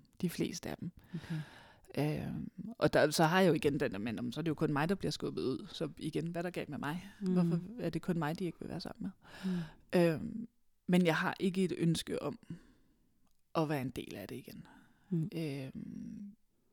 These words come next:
Speaker 1: altså, i hvert fald ikke på den måde, det var.
Speaker 2: Nej.
Speaker 1: Så, så skal, skal, skal det være mere ligeværdigt.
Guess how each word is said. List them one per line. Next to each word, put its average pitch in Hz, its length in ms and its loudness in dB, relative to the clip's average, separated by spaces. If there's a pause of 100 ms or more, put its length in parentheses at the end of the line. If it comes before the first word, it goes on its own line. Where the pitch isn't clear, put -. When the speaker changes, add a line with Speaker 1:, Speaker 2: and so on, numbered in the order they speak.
(420)
Speaker 1:
altså, 175 180 4
i 185 140 8
hvert 196 180 8
fald 214 140 6
ikke - 200 0
på 233 80 8
den 185 260 4
måde, 170 180 6
det 165 160 -2
var. - 220 -2 (420)
Speaker 2:
Nej. 165 180 0 (400)
Speaker 1:
Så, 196 220 4
så 202 180 2
skal, - 240 0 (120)
skal, - 240 2
skal 220 240 6
det 294 120 4
være 175 120 6
mere 139 220 -2
ligeværdigt. - 580 -6